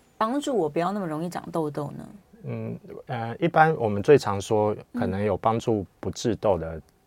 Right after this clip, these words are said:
Speaker 2: 最常提到是 A 醇啊。
Speaker 1: A 醇。
Speaker 2: 那其实 A 醇跟 A 酸就是它们算是亲戚。
Speaker 1: 嗯，
Speaker 2: 嗯，
Speaker 1: 嗯，
Speaker 2: A 醇进去皮肤以后，它会慢慢代谢成 A 酸，
Speaker 1: 是。
Speaker 2: 来产生它的效果。
Speaker 1: 哦。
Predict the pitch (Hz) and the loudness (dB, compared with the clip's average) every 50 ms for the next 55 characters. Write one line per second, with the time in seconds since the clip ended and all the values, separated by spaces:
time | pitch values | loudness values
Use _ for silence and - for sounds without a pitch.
0 | _ _ _ - - 123 110 - 95 90 87 - 95 85 104 101 98 95 98 101 | _ _ _ -4 -2 -2 -2 -2 -4 -8 -6 -6 -6 -4 -2 -2 0 0 -2 -4
1 | - - 113 107 107 - - - - - - - - - - 208 220 214 - - | -2 0 0 0 0 0 -4 -8 -10 -12 -12 -16 -14 -8 -6 -4 -4 -4 -6 -8
2 | 185 160 151 147 139 131 117 - 123 107 117 - 92 127 127 120 - - 110 92 | -10 -8 -4 0 0 2 2 4 4 6 6 8 8 8 6 6 4 0 -4 -2
3 | 90 95 98 107 101 101 - 98 101 95 - - 104 95 98 95 101 98 95 - | -2 -4 -4 -4 -4 -4 -4 -6 -6 -6 -6 -4 -4 -4 -2 -2 -4 -6 -6 -6
4 | 101 87 - 101 98 90 85 82 - 101 95 92 - - 92 - - - 92 87 | -8 -8 -6 -6 -8 -8 -8 -10 -10 -10 -10 -8 -8 -8 -8 -8 -8 -10 -10 -10
5 | 92 - - - 95 - _ - 277 311 311 269 214 190 139 233 - 117 123 113 | -10 -8 -8 -8 -8 -8 _ -4 -2 -2 0 -2 -2 -4 -4 0 2 4 2 4
6 | - - 110 - 92 95 92 - - 120 107 104 - - - 117 104 95 98 95 | 2 0 0 0 0 -2 -4 -4 -2 -2 -2 -2 -2 -2 -2 0 0 0 -2 -2
7 | 92 - - 98 90 - 113 101 87 85 95 101 95 101 98 95 101 98 101 107 | -4 -4 -4 -4 -2 0 0 0 0 0 -2 -4 -4 -2 -2 -2 -2 -2 -2 0
8 | 98 98 98 92 92 - 98 90 85 - - 90 87 85 - - 80 80 71 85 | 0 0 -2 -2 -2 0 0 0 0 -2 -6 -8 -8 -8 -10 -12 -14 -12 -12 -12
9 | 82 85 - - - - 78 80 82 - - - 104 92 85 85 85 87 85 85 | -12 -12 -14 -14 -14 -14 -14 -14 -14 -16 -14 -12 -12 -12 -12 -10 -8 -6 -6 -6
10 | 87 90 - - 90 82 82 - 98 95 90 95 90 85 78 - - 95 87 - | -6 -8 -10 -10 -10 -8 -6 -6 -6 -6 -6 -6 -8 -8 -10 -6 -4 -4 -4 -4
11 | - - - - - - - - - - - | -4 -10 -20 -20 -20 -20 -20 -20 -20 -18 -18